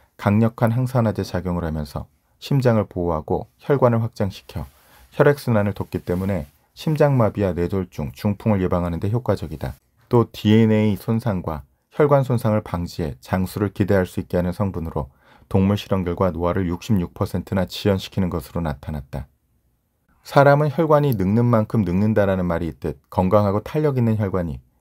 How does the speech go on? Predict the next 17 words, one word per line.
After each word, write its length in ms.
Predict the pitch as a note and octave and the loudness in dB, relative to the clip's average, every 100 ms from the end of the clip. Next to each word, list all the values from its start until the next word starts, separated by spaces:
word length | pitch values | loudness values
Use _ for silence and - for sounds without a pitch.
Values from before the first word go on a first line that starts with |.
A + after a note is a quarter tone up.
| _ | _
젊음을 440 | - G2 F#2+ G#2 F2+ | 0 2 4 2 0
유지하는 320 | D#2+ E2+ E2+ | 0 -2 -2
데 80 | F2+ | -4
가장 260 | E2 F2 | -4 -6
중요하다. 560 | - F#2+ E2+ D2 D2+ - _ _ _ _ _ _ _ _ _ _ G2 | -6 -6 -4 -6 -8 -12 _ _ _ _ _ _ _ _ _ _ 4
레스베라트롤은, 1080 | A2 B2 C#3 A#2 G2+ - A2+ A2+ A2+ C#2 - _ _ _ _ - | 4 6 0 4 4 2 0 0 0 -4 -12 _ _ _ _ 2
레스베라트롤은 1080 | G#2+ G#2 C3 A#2+ G#2 G#2+ - G#2+ G#2+ A2 D#2 | 2 4 -2 2 2 2 0 0 2 0 -4
부인과 580 | - F#2+ G2 G2 D2+ C2+ - | -4 -2 -2 -4 -6 -10 -4
암을 300 | F2 G#2 G2+ | 0 4 4
억제하는 440 | F2+ - G2 F#2 G#2 | 2 0 -2 -2 -2
효능도 320 | A2+ G2+ E2+ | -2 -2 -6
있다. 300 | C#2+ - - _ _ _ _ _ - | -10 -14 -16 _ _ _ _ _ -12
특히 260 | C3 D3 | -2 -2
체지방에서 720 | C3 D3 D3 C#3 A#2+ A2+ A#2 | 0 0 2 2 2 2 -2
분비되는 640 | G2 G2 F#2 F2+ G#2 D#2+ - _ _ _ - | -2 -2 0 0 0 -2 -8 _ _ _ 2
아로마타제를 800 | G#2+ A2+ A2+ - A2+ G2 G#2 G#2 | 6 6 4 0 -2 0 0 0
억제해 480 | E2+ - F2+ D#2+ | -2 -6 -6 -6